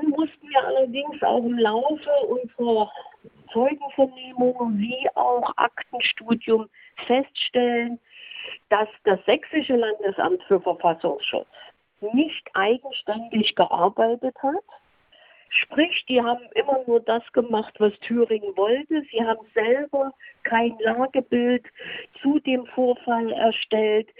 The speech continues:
Sie haben keine eigenen Analysen gemacht. Und die eine große Maßnahme, die in Sachsen gelaufen ist, die hieß T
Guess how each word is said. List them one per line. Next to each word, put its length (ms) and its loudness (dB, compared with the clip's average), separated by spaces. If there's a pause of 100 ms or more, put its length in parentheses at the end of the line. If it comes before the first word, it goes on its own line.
(240)
Sie 140 4
haben 280 -4
keine 440 0
eigenen 460 2
Analysen 800 -2
gemacht. 500 2 (500)
Und 280 0 (260)
die 400 2 (120)
eine 520 0 (300)
große 420 0
Maßnahme, 760 -2
die 240 -2
in 420 2
Sachsen 420 -2
gelaufen 560 0 (180)
ist, 120 -10 (500)
die 140 2
hieß 240 2 (180)
T 60 -2